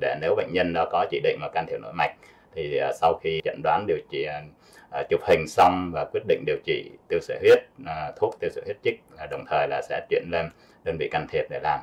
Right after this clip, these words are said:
Thì như vậy chúng ta có rất là nhiều cái công việc, bao gồm là hỏi bệnh nhân là coi cái, cái, à, tình trạng bệnh nó từ khi nào, như thế nào, rồi khám để xem triệu chứng nặng hay nhẹ, rồi nó nằm, à, triệu chứng tổn thương nó nằm chỗ nào,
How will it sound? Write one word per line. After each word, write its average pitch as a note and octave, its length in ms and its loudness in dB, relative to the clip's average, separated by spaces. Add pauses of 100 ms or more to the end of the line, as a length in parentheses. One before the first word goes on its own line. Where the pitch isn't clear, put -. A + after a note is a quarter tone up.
Thì D#2+ 80 -12
như E2+ 100 -10
vậy - 140 -2
chúng E2 120 -10
ta D#2+ 120 0
có - 200 0
rất B2+ 100 2
là A2+ 60 4
nhiều E2 240 6
cái E2 120 2
công E2 180 2
việc, D#2 220 4 (280)
bao E2 200 4
gồm D2 260 6
là D2+ 200 4
hỏi G2+ 640 2
bệnh F#2+ 200 -2
nhân F2 300 0
là D#2 220 -6
coi E2 160 0
cái, F2+ 320 -6 (400)
cái, E2+ 240 2
à, E2+ 220 0
tình D2 200 -4
trạng D2+ 220 0
bệnh D#2 180 0
nó E2 140 -8
từ D2+ 220 -4
khi F2 140 -12
nào, D#2 320 2
như D#2+ 140 -10
thế F#2+ 60 -10
nào, D#2 360 0
rồi D2 300 -4
khám - 320 2
để - 100 -6
xem E2 280 -8
triệu - 180 -6
chứng F#2+ 200 -4
nặng F2 180 0
hay F2+ 100 -8
nhẹ, E2+ 340 -2 (340)
rồi C#2+ 100 -6
nó D#2 100 -6
nằm, D2 300 -6
à, B1+ 100 -6 (140)
triệu - 140 -4
chứng G2 220 -6
tổn - 140 -2
thương F2 140 -6
nó F2+ 60 -6
nằm D#2+ 180 -6
chỗ E2+ 80 -2
nào, D#2+ 400 2